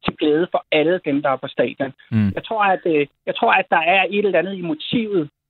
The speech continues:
Speaker 1: Altså, de tænder jo ikke romerlys, fordi at nu er der nogen, der skal have nogen på hovedet. De tænder romerlys for at skabe et billede af noget, der er, øh,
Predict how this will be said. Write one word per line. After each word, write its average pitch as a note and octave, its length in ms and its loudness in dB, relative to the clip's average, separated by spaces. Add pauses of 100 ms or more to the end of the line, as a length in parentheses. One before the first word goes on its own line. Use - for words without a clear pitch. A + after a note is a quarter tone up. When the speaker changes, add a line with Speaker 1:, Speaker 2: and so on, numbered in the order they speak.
(140)
Speaker 1:
Altså, - 240 0
de F3 180 -6
tænder D#3 180 4
jo D#3 100 4
ikke A3+ 140 0
romerlys, G#3 640 -2
fordi F#3 260 -4
at E3+ 100 0
nu F3 80 -2
er F#3+ 40 0
der G3 60 2
nogen, F3+ 240 -2
der F3+ 100 2
skal - 120 -2
have D3+ 60 2 (100)
nogen F#3+ 200 -4
på D#3+ 280 2
hovedet. D#3 300 0 (240)
De D3+ 60 -8
tænder E3 220 0
romerlys F#3+ 600 0
for D#3+ 140 2
at C#3+ 120 -4
skabe E3 460 0
et - 160 -2
billede D#3+ 340 0
af D3+ 100 -2
noget, C#3+ 380 2
der D3+ 160 4 (180)
er, A#2+ 100 4 (440)
øh, C3 380 -4